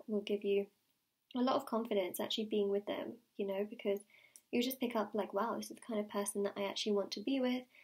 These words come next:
the kind of person I want to settle with," and they make me feel very, very happy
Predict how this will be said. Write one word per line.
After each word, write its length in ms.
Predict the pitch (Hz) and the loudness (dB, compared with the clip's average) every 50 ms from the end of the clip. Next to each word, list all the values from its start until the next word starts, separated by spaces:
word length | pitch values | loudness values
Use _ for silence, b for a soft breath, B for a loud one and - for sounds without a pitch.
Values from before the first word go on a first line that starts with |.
| b b b b b _ | b b b b b _
the 60 | 240 | -4
kind 180 | - 269 269 269 | 0 2 2 2
of 100 | 277 269 | 2 2
person 300 | 247 214 214 208 - 214 | 2 2 2 2 2 2
I 40 | 202 | 2
want 180 | 202 196 - | 2 0 -2
to 80 | - - | -6 -6
settle 360 | - 214 208 208 - 214 101 | -4 -4 -6 -4 -2 -2 0
with," 260 | 101 196 196 202 208 - - | 2 0 0 -2 -4 -6 -8
and 340 | - 208 196 196 202 202 - - | -6 -4 -4 -4 -4 -6 -6 -4
they 80 | - 202 | -2 -2
make 260 | 202 196 196 - _ | -2 -2 -4 -4 _
me 120 | 208 202 | -2 -2
feel 320 | 202 - 202 202 202 - 208 - | 0 2 2 2 0 -2 -2 0
very, 280 | 214 202 196 202 202 | 0 2 2 2 0
very 240 | 202 - 202 202 202 | 0 0 0 0 0
happy 540 | 208 208 208 208 - 214 208 208 220 214 | -2 -4 -6 -6 -6 -6 -4 -4 -4 -6